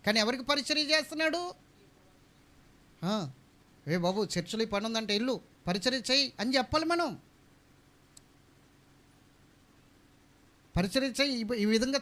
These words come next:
చేయి" అని చిన్న చిన్న పనులు దైవజనులకి సహకారంగా ఉండమని, సన్నిధిలో చేయమని చెప్పాలి. అప్పుడు వాళ్ళకి తెలియకపోయినా ఆ పరిచర్య ఎవరికి అందుకుంటుంది? అక్కడ రాసి ఉంది చూడండి, "ఏలీ ఎదుట యెహోవాకు పరిచర్య చేస్తున్నాడంటే" దేవునికి వెళ్ళిపోతుంది ఆ పరిచర్య డా-, సరాసరి.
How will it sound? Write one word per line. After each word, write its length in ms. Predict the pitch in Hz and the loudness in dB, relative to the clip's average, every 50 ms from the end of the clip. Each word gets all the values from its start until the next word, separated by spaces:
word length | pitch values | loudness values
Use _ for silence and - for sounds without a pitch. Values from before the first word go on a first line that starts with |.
| - 269 | 0 2
చేయి" 120 | 277 285 | 2 2
అని 100 | 277 269 | 2 -2
చిన్న 240 | 233 - 247 240 254 | -2 -4 -4 -4 -4
చిన్న 180 | 233 285 302 320 | -4 -4 -4 -2
పనులు 300 | 240 285 285 294 302 294 | -2 -2 -2 -2 -2 0
దైవజనులకి 920 | 226 226 233 254 277 254 220 277 269 262 254 247 214 - 226 220 247 269 | 0 0 0 0 -2 -4 -4 -6 -6 -6 -8 -8 -8 -6 -4 -4 -4 -4
సహకారంగా 640 | 233 - - 190 170 202 214 233 262 254 254 240 226 | -6 -6 -6 -6 -6 -6 -4 -2 -2 -2 -2 -6 -8
ఉండమని, 440 | 220 233 220 214 208 202 202 202 - - - - - | -6 -6 -6 -6 -6 -6 -6 -8 -10 -14 -12 -4 -2
సన్నిధిలో 380 | 180 180 214 226 220 240 233 | 0 0 0 -2 -2 -2 -4
చేయమని 380 | 220 - - 202 214 226 233 214 - - | -4 -2 -4 -4 -4 -4 -6 -6 -4 -4
చెప్పాలి. 380 | 247 220 - 277 262 214 165 151 | -4 -4 -2 -4 -2 -2 -2 -2
అప్పుడు 540 | - 175 208 - - 254 233 202 185 196 - - - - - - - | 0 -2 -2 -2 -2 -2 -2 0 0 -2 -4 -10 -20 -20 -16 -8 -2
వాళ్ళకి 400 | - 180 202 247 269 277 269 269 | 2 4 4 4 4 4 0 -2
తెలియకపోయినా 720 | - - 226 226 240 277 294 - 311 - 285 294 294 302 | 0 4 4 6 6 6 4 2 0 0 0 0 2 2
ఆ 20 | 277 | 2
పరిచర్య 400 | 277 254 240 254 - 277 285 277 | 4 4 2 2 2 -2 0 0
ఎవరికి 260 | 262 254 269 262 285 | 0 0 0 0 -2
అందుకుంటుంది? 720 | 285 277 254 285 285 262 294 262 277 302 294 294 294 285 - - - - - - - - - - - - - - - - - - - - - - _ - | -2 -2 -2 -4 -6 -6 -6 -4 -2 -2 -2 -2 -2 -4 -10 -18 -20 -20 -20 -20 -20 -20 -20 -20 -20 -20 -20 -20 -20 -20 -20 -20 -20 -20 -20 -20 _ -14
అక్కడ 160 | 147 135 196 175 | -10 -6 -4 -2
రాసి 320 | 175 180 220 233 - 277 | -2 -2 -2 -2 -4 -4
ఉంది 120 | 285 269 233 254 | -6 -8 -8 -8
చూడండి, 320 | 247 233 226 202 160 139 - | -8 -8 -8 -10 -10 -8 -4
"ఏలీ 340 | 151 165 190 226 254 277 294 | 0 2 2 4 4 2 2
ఎదుట 280 | 269 233 214 214 220 269 | 2 2 0 0 0 -2
యెహోవాకు 840 | - 285 185 190 180 165 220 262 277 294 294 294 294 285 277 311 | -2 0 0 0 2 2 2 2 2 2 4 4 2 2 2 0
పరిచర్య 520 | - - 285 277 247 - 277 262 269 262 - 254 | -4 -2 -2 -2 -2 -2 -2 -2 -2 -4 -4 -4
చేస్తున్నాడంటే" 580 | 226 208 - 220 202 180 175 170 170 247 269 - - - - - | -6 -6 -6 -8 -10 -10 -8 -6 -4 -6 -6 -6 -8 -18 -6 0
దేవునికి 440 | 139 208 233 269 302 320 330 285 330 | 4 6 6 8 6 4 2 2 0
వెళ్ళిపోతుంది 400 | 320 294 254 320 302 285 311 294 | 0 0 -2 -4 -4 -2 -2 -2
ఆ 40 | 247 | 0
పరిచర్య 420 | 262 254 247 226 - 277 269 247 | 0 -2 -2 -2 -6 -4 -4 -4
డా-, 300 | 196 180 202 208 - 196 - | -2 0 -2 -2 -2 -4 -6
సరాసరి. 580 | - 208 220 233 254 240 - 254 226 202 135 | -4 -2 -2 -2 -2 -2 -2 -2 -2 -2 -4